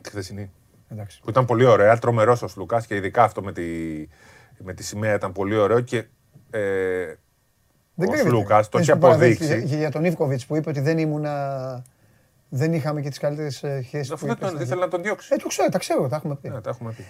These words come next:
Speaker 2: Ο Βίντσιτς, ο Σλοβε-, Βι-, Βι-, Βίντσιτς. Ο Σλοβαίνος Βίντσιτς σφυρίζει Ολυμπιακός Παναθηναϊκός την Κυριακή. Τώρα με ενημέρωσε ο Γιώργος. Δεν μου λες ποιος σφυρίζει τον Άρη όμως, ο Χαλιά-, με έχει κολλήσει ο Χαλιάπας, έτσι, ο Χαλιάπας λέει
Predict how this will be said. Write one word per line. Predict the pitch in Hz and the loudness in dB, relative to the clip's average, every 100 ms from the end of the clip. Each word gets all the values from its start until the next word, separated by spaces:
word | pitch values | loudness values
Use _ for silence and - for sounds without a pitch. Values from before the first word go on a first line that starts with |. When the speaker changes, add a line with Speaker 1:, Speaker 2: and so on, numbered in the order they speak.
| - | 4
Speaker 2:
Ο | 175 | 8
Βίντσιτς, | 160 269 240 262 262 | 10 8 8 4 4
ο | |
Σλοβε-, | 170 202 190 240 | 4 4 6 8
Βι-, | 180 240 113 | 8 8 6
Βι-, | 135 214 113 - | 4 4 2 -2
Βίντσιτς. | 143 190 151 120 - - _ | 0 2 2 -4 -12 -16 _
Ο | - | -8
Σλοβαίνος | 135 175 175 226 170 | 0 2 4 2 2
Βίντσιτς | 156 226 - 247 - - _ | 2 2 2 -2 -2 -10 _
σφυρίζει | - 175 175 202 208 220 240 - | -8 0 2 2 2 0 -4 -2
Ολυμπιακός | 185 170 156 160 151 214 220 - - | 0 0 0 0 0 0 -2 -6 -10
Παναθηναϊκός | 175 151 165 147 117 - - - | -8 -6 -4 -4 -6 -8 -20 -8
την | 143 | -2
Κυριακή. | 156 156 139 131 | 2 2 0 -2
Τώρα | 165 151 | 0 0
με | |
ενημέρωσε | 151 160 135 | 0 -4 -2
ο | 160 | 2
Γιώργος. | 220 233 226 - - - - | 4 4 2 -6 -20 -20 -10
Δεν | 339 285 | -2 0
μου | |
λες | 294 269 | 0 0
ποιος | 254 | -4
σφυρίζει | - 262 262 | -4 -4 -2
τον | 220 254 | 0 0
Άρη | 240 143 | 0 -2
όμως, | 110 113 | -4 -10
ο | |
Χαλιά-, | - 127 - 160 151 - - | -10 -8 -2 -2 -2 -6 -18
με | - - | -20 -8
έχει | 175 | -6
κολλήσει | 156 160 151 | -2 -4 -4
ο | |
Χαλιάπας, | 135 143 - 117 135 _ | -4 -4 -4 -6 -8 _
έτσι, | 156 123 | -14 -8
ο | |
Χαλιάπας | 127 143 135 | -4 -2 -2
λέει | 156 | -4